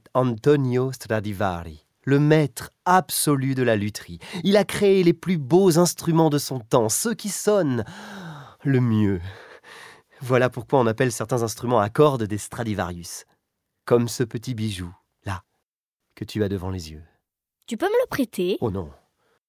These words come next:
Speaker 1: Ici, on touche avec les yeux, on savoure avec les oreilles. D'ailleurs, on ne prête ces instruments qu'à de grands musiciens virtuoses.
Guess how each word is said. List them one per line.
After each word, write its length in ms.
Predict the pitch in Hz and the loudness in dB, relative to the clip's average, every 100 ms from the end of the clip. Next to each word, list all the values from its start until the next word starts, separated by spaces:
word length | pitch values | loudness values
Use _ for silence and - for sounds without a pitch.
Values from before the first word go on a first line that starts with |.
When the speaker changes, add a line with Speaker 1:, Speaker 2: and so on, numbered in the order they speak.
| _ - | _ -14
Speaker 1:
Ici, 420 | 101 - 139 110 87 | -8 -6 -4 -6 -6
on 140 | 92 | -8
touche 480 | - 156 143 - - _ _ | -6 -6 -4 -6 -10 _ _
avec 280 | 165 156 147 | -6 -4 -2
les 220 | 123 92 | -4 -4
yeux, 160 | 73 71 _ _ | -8 -18 _ _
on 100 | 110 | -8
savoure 640 | 113 - 143 147 170 170 170 _ - | -2 2 2 2 -2 -2 -6 _ -4
avec 220 | 127 131 | -4 0
les 180 | 143 135 | 2 2
oreilles. 440 | 98 73 76 82 _ _ _ _ _ _ _ _ - | 0 -8 -16 -20 _ _ _ _ _ _ _ _ 0
D'ailleurs, 420 | 131 131 180 147 | 2 4 4 6
on 60 | |
ne 80 | 143 | 4
prête 320 | 139 - 160 | 2 2 0
ces 160 | - 127 | 2 0
instruments 520 | 135 - 139 143 156 | 0 0 2 6 6
qu'à 220 | 147 139 | 4 -2
de 100 | 127 | -2
grands 560 | 135 107 98 127 170 165 | -4 -4 0 2 2 2
musiciens 760 | 131 139 143 151 - - 143 156 | -2 0 0 -4 -6 -4 -2 -2
virtuoses. 720 | 139 - - 98 85 82 | -4 -8 -10 -10 -10 -14